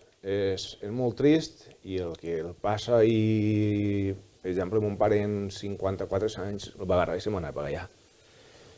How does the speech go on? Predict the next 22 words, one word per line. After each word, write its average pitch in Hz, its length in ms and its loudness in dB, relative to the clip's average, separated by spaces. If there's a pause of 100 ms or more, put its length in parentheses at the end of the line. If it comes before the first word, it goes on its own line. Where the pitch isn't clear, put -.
(140)
És 87 300 2
trist 110 240 4
dir-ho, 131 320 12
però 110 240 10 (800)
el, 95 140 -2 (180)
és 101 240 -4
que 117 80 4
és 104 140 2 (100)
molt 117 340 6
degeneratiu. 101 600 4
Entonces, 98 400 -2
quan 95 320 2
venen 110 260 8
actes 113 240 4
a 101 80 2
Xina 110 280 2 (180)
i 101 80 -4
saps 98 160 -2
que 120 80 2
és 110 80 -4
una 117 100 6
enfermedad 107 600 6